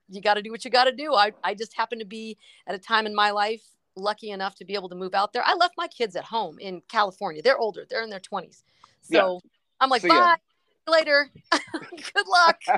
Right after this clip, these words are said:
Speaker 1: <laughs> But you never know. You never know what's down the line for you. You could end up in Nashville eventually. Who knows?
Speaker 2: Yeah. I mean, who knows, right? You know, my,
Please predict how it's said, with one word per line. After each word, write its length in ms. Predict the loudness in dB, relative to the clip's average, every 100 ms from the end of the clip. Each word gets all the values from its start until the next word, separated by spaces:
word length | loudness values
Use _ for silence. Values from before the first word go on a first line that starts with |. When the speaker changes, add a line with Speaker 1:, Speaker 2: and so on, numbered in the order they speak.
| -2 -2
Speaker 1:
<laughs> 140 | -2 0 -6 -4 -2 -2 -2 -4 -6 -8 -20 _ _ _ _ -2
But 460 | -2 -4 -6 -4
you 60 | 0
never 200 | 2 2 4
know. 300 | 4 4 0
You 100 | -2
never 200 | 0 0
know 140 | 0 2
what's 220 | 0 0
down 200 | -2 0
the 80 | -2
line 260 | -4 -4
for 200 | -4 -6
you. 140 | -6 -8
You 100 | -6
could 200 | -2 -2
end 200 | -2 -4
up 160 | -4
in 140 | -6 -10
Nashville 400 | -10 -10 -12 -14
eventually. 420 | -14 -16 -18 -16
Who 140 | -8 -2
knows? 240 | 0 2
Speaker 2:
Yeah. 300 | 4 4 4 0 0
I 140 | 0
mean, 140 | 0 -4
who 180 | -4
knows, 400 | 0 0 -2 -4
right? 180 | -4 -4
You 140 | -4 -4
know, 180 | -4 0
my, 240 | 0